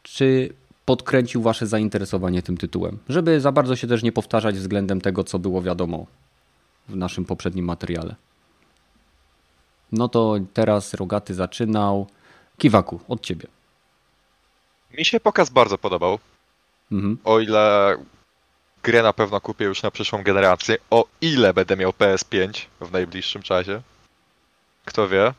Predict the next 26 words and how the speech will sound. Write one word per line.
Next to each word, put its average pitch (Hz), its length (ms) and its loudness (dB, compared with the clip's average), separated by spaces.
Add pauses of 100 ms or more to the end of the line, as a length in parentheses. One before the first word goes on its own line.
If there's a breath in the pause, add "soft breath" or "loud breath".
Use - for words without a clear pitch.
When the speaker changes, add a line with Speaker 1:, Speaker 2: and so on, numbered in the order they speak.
Speaker 2:
może 92 220 -4
tym 98 180 -6
razem 90 680 0 (840)
wybiorę 95 400 2
Xboxa, 92 580 -2
ale 107 320 0
no, 156 160 -10 (440)
nie 135 300 4
wiem, 80 180 -4
okej, 98 280 0
dobra, 95 220 4
ale 104 180 8
jeżeli, 127 560 2 (380)
jeżeli 123 340 2
zdecyduję 135 500 2
się 123 440 0
na 113 160 4
P - 140 4
S 113 100 2
piątkę, 120 340 -2
to - 80 -2
zdecydowanie 107 560 2
na 104 140 2
tą 104 160 -8
konsolę 98 580 0
kupię - 380 -4